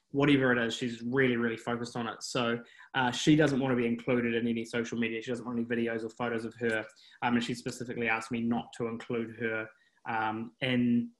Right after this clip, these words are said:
any of the videos, which I'm like, "Okay, cool, that's fine." Uh, you know, people will definitely want to see the interactions with her and Frankie, but again, it's totally her choice. Uh, but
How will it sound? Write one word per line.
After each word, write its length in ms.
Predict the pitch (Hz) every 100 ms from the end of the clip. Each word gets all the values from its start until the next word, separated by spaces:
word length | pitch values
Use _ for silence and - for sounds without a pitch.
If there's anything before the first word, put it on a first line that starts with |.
| _
any 160 | 127
of 80 | 120
the 60 | 120
videos, 360 | 123 170 233
which 200 | 196 120
I'm 80 | 131
like, 160 | 120 117
"Okay, 220 | 120 117
cool, 260 | - 131 113
that's 180 | 110 -
fine." 340 | 117 104 110 - _ -
Uh, 380 | 113 110 107 -
you 140 | 143
know, 120 | 123 117
people 260 | 143 139 123
will 160 | 120
definitely 280 | 120 123 104
want 180 | 120 117
to 80 | 117
see 480 | - 120 113 110 - _ -
the 100 | 123
interactions 580 | 117 117 110 - 120
with 140 | 113 113
her 220 | 120 113
and 260 | 110 110 107
Frankie, 340 | 120 113 107 113
but 160 | 113 107 - - _ _ -
again, 280 | 120 123
it's 160 | 117 113
totally 280 | 135 117 107
her 100 | 117
choice. 520 | 117 135 113 107 - - - - -
Uh, 300 | - 127 117 - - -
but 220 | 160 139